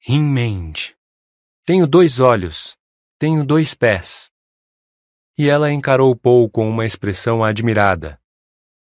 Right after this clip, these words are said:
Paul inspirou fundo, tentando acalmar a tempestade dentro dele. As palavras de sua mãe tinham se unido à ação da essência da especiaria,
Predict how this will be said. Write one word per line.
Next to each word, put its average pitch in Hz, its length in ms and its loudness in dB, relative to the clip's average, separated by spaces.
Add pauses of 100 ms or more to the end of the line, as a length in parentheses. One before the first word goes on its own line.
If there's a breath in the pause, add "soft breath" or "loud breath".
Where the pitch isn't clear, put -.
(200)
Paul 113 340 2 (100)
inspirou 123 540 0
fundo, 113 520 -4 (380)
tentando 143 400 -2
acalmar 131 460 0
a 110 40 0
tempestade 110 720 -4
dentro 110 280 -4
dele. 95 420 -4 (800)
As 113 140 -6
palavras 107 600 0
de 104 120 -6
sua 98 200 -2
mãe 101 360 -2 (240)
tinham 151 240 0
se 139 180 -4
unido 131 360 0
à 120 140 0
ação 135 340 -4
da 127 120 -2
essência 143 520 -6
da 131 100 -2
especiaria, 113 800 -2